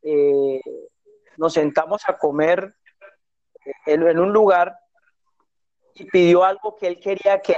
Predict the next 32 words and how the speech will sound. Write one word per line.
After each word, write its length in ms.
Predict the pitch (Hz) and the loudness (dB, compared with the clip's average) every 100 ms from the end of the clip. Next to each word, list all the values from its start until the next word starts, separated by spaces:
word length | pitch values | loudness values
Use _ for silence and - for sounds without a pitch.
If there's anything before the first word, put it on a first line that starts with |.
| 147 | -2
hace 320 | 170 185 220 | -4 -2 -6
muchos 640 | 196 208 269 262 247 233 262 202 | -8 -2 0 0 0 0 -2 -4
años 260 | 165 127 - | -10 -14 -6
querer 360 | 156 143 143 | -2 0 0
comer. 420 | - 156 147 120 - _ _ _ _ _ _ | -2 -2 -2 -4 -10 _ _ _ _ _ _
Y 80 | 156 | 0
ese 200 | 160 185 | 2 4
día 180 | 185 180 | 4 4
lo 140 | 185 | 0
compartimos. 840 | 180 165 143 - - 185 147 123 - _ _ - - _ _ _ _ | -4 -6 -4 -6 -6 -8 -8 -10 -18 _ _ -18 -18 _ _ _ _
Y 120 | 160 165 | -2 0
ese 200 | 170 190 | 2 2
día 160 | 190 - | 2 -2
para 220 | 190 160 | -2 -2
él 100 | 156 | 0
fue 100 | 180 | -2
el 60 | 185 | 0
día 160 | 180 | 2
más 200 | 180 175 | 2 -2
feliz. 480 | 175 170 175 - - _ _ _ _ _ | -2 -4 -4 -10 -16 _ _ _ _ _
Y 80 | 143 | 2
yo 80 | 160 | 4
digo, 360 | 170 151 - - | 4 0 -4 -6
¿cómo 360 | 170 175 208 | -4 -2 -2
nosotros 800 | 208 170 - 170 170 127 131 _ _ _ - | -2 -2 0 0 0 -4 -6 _ _ _ -12
nos 120 | 139 - | -12 -4
limitamos 500 | 143 139 147 156 180 | -2 0 0 -4 -8
a 140 | 147 - | -8 -2
cosas 320 | 151 170 175 | -2 -2 -4
que 100 | - - | -6 -2
podemos 380 | 135 139 160 | 0 2 0
lograr 420 | 165 135 147 135 | -2 -4 -2 -4